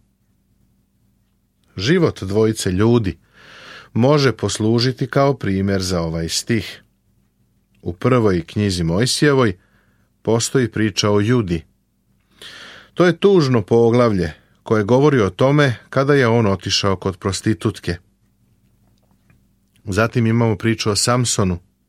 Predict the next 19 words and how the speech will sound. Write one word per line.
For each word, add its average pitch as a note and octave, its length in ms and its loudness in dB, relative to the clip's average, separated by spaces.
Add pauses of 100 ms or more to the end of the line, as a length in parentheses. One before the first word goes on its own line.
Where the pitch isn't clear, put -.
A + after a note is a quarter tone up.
(920)
Da G#2+ 100 2
je C3+ 100 4
on D3 140 2
danas D3 340 2
ovde, C#3+ 260 2
rekao C3 400 0
bi: A2 220 0 (540)
„Video B2+ 320 2
sam G#2 180 -2
da G#2 60 0
je F#2+ 100 -2
kurva G2 360 -2
podmukla, G#2 560 0 (440)
izdaće A#2 460 -2
te G#2+ 180 -4
bez F2+ 400 -2 (720)
trunke B2 480 0
griže F2+ 360 -2
savesti.” - 800 -2